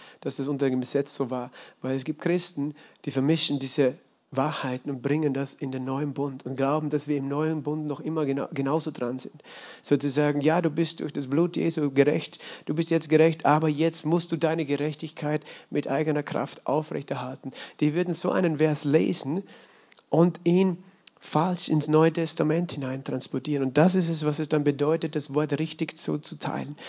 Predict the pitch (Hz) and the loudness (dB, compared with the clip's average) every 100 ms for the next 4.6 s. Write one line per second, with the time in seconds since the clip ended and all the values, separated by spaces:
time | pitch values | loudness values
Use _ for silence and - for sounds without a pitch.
0 | - - 127 147 - 175 202 - 151 147 | -16 -10 0 0 4 4 4 6 4 4
1 | - 160 180 175 165 180 175 - 175 147 | 2 2 4 4 2 2 2 2 2 2
2 | 117 - - 160 131 131 135 135 160 - | -2 -10 -6 -4 -2 2 4 4 2 0
3 | 139 147 135 131 135 151 127 110 127 131 | 0 -2 -6 0 2 2 0 -2 -2 -2
4 | 127 139 - - 151 | -2 -2 -2 -2 -2